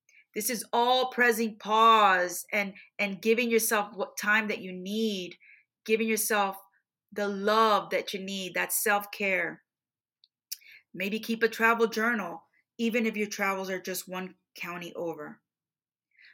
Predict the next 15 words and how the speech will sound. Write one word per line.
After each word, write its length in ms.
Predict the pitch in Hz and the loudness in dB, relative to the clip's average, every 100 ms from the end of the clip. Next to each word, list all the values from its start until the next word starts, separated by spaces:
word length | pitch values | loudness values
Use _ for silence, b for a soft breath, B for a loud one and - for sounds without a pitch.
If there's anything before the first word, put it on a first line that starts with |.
| b _ | b _
My 180 | 214 240 | 2 2
question 440 | - 269 269 277 | 6 4 4 -2
to 120 | 247 254 | -6 -4
you 300 | 247 285 233 | -2 2 2
is, 160 | 196 | 2
where 220 | 185 202 | 0 0
would 160 | 202 208 | 0 -2
you 100 | 240 | -2
like 240 | 220 196 - | 0 -2 -2
to 80 | |
explore 520 | 214 - - 180 180 170 | -4 -4 -6 -6 -6 -6
on 120 | 180 | -8
a 40 | |
half-day 520 | 165 180 175 - 175 | -2 -2 -2 -4 -6
visit? 400 | 175 170 160 - | -6 -8 -8 -14